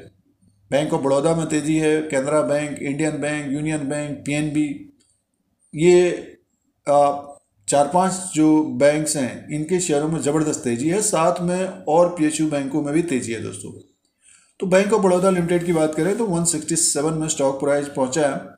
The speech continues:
और फिफ्टी टू वीक हाई के आसपास ही कारोबार कर रहा है, एक सौ बहत्तर।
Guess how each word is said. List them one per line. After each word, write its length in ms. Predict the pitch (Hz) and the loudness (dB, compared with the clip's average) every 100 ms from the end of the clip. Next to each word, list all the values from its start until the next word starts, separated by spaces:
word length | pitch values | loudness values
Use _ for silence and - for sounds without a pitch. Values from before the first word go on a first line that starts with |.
| - - _ _ | -20 -20 _ _
और 220 | 135 131 - | -2 -2 -2
फिफ्टी 300 | 170 165 202 | -4 -2 -2
टू 100 | 190 | 0
वीक 180 | 180 131 | -2 0
हाई 180 | 151 | 0
के 120 | 156 160 | 2 2
आसपास 420 | 143 - - 180 | 0 2 0 0
ही 40 | |
कारोबार 400 | 165 143 139 139 | 0 0 2 0
कर 120 | 135 143 | 0 -2
रहा 100 | 190 | -2
है, 60 | |
एक 60 | - | -2
सौ 100 | 151 | -2
बहत्तर। 680 | 127 123 - - - - | -2 -2 -4 -8 -10 -10